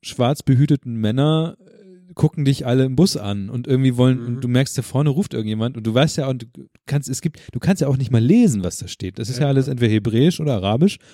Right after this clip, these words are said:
Speaker 1: und manchmal irgendwie Latein. Und, ähm,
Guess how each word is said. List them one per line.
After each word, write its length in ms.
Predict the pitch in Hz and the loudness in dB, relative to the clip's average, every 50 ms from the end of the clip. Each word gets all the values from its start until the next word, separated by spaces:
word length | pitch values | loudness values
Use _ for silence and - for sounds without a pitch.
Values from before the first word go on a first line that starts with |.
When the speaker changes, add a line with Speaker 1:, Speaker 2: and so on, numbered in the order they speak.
| _ _ | _ _
Speaker 1:
und 140 | 151 113 | -6 -2
manchmal 320 | 104 104 110 - - 147 135 | -2 -2 -2 0 -2 0 0
irgendwie 200 | 131 127 139 139 | 2 0 0 0
Latein. 440 | 139 147 - - 139 92 87 92 - _ _ _ _ _ _ _ _ | -2 -2 -2 -2 -4 -4 -4 -6 -10 _ _ _ _ _ _ _ _
Und, 280 | - 139 123 120 117 123 | -2 -2 0 0 -2 -2
ähm, 360 | 123 117 117 120 117 117 117 | 0 2 2 2 2 0 -2